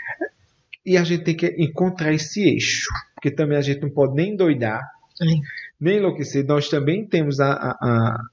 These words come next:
Speaker 1: a nossa vida pessoal. Temos família, temos filho, temos amigos, temos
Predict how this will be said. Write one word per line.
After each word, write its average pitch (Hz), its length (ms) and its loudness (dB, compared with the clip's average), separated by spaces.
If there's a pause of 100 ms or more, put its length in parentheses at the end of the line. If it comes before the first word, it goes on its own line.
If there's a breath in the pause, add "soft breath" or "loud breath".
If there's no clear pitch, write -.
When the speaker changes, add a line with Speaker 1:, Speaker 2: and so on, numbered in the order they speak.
Speaker 1:
a 139 80 2
nossa 123 320 2
vida 117 240 2
pessoal. 117 560 0 (460 loud breath)
Temos 123 260 4
família, 110 480 2
temos 113 400 0
filho, 110 300 4
temos 120 360 0
amigos, 113 560 0
temos 123 300 2